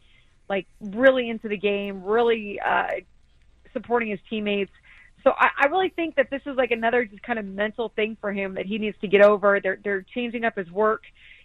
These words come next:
in the, um, batting cage to make it a little bit harder in the hopes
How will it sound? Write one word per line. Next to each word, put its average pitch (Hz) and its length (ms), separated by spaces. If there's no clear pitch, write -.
in 214 140
the, 202 80
um, 190 300
batting 202 360
cage 202 240
to 196 60
make 196 180
it 208 60
a - 20
little 196 160
bit 190 120
harder 208 500
in 208 120
the 196 80
hopes 202 280